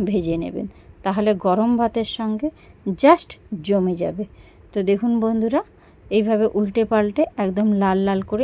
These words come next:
আমি সুন্দর করে ভেজে নিয়েছি। প্রথম স্টেপের যে বড়াগুলো আমার ভাজা হয়ে গিয়েছে। তো এবারে এগুলোকে আমি তেল থেকে ছান্তার সাহায্যে তুলে নিচ্ছি।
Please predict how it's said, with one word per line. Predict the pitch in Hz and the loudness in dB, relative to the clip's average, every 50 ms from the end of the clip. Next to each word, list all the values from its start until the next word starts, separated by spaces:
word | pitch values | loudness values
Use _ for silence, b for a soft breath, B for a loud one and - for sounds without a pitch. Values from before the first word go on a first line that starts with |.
| 269 - - | -4 -4 -4
আমি | 208 196 202 | -6 -6 -6
সুন্দর | - - 220 185 175 170 170 165 | -6 -6 -4 -4 -2 -2 -4 -4
করে | - 196 220 269 | -4 -2 -2 -2
ভেজে | 254 226 208 - - 160 147 | -2 -2 -2 -2 -2 -4 -4
নিয়েছি। | 156 151 113 - - - - 214 B B B B B B B B B - | -4 -4 -4 -6 -8 -10 -12 -14 B B B B B B B B B -4
প্রথম | - 214 214 - 269 269 262 | -4 -2 0 2 4 4 4
স্টেপের | - - - 233 220 226 220 214 208 | 2 0 -2 -2 0 0 0 0 2
যে | 208 220 | 0 0
বড়াগুলো | 208 208 202 196 190 185 180 165 175 208 277 359 - - 226 | 2 4 4 4 4 4 2 0 0 0 0 -2 0 0 0
আমার | 190 190 185 185 | 0 0 0 -2
ভাজা | 180 180 180 160 180 240 247 - | -4 -6 -4 -2 -2 -2 -2 -2
হয়ে | 214 226 170 165 - 180 | -2 -2 -2 -2 -4 -6
গিয়েছে। | - - - - - - 226 - - - - - - - - - - - - - - - - - - - - - - - - - - - - b b b b b b b b - - - - - - | -6 -6 -6 -8 -10 -12 -14 -16 -20 -20 -20 -20 -20 -20 -20 -20 -20 -20 -20 -20 -20 -20 -20 -20 -20 -20 -20 -20 -20 -20 -20 -20 -20 -20 -20 b b b b b b b b -20 -20 -20 -16 -2 4
তো | 233 220 220 226 | 6 6 8 8
এবারে | 208 220 220 220 226 233 220 | 6 6 4 4 4 4 4
এগুলোকে | 208 214 214 214 214 - 226 | 4 4 2 2 2 2 0
আমি | 214 196 202 226 - B B B B B - | 0 0 0 0 -2 B B B B B 0
তেল | 214 202 202 196 180 | 2 4 4 2 0
থেকে | - 220 190 - 285 403 440 | -2 -4 -2 0 0 -2 -2
ছান্তার | - - 220 190 180 - 180 - - | -2 -2 -2 -2 0 0 -2 -2 -2
সাহায্যে | - 190 180 185 185 294 320 - - | -2 -2 -2 -2 -2 -4 -4 -2 -2
তুলে | 226 185 185 196 185 | -2 0 0 -2 -2
নিচ্ছি। | - - - - - 220 | -4 -6 -8 -8 -12 -14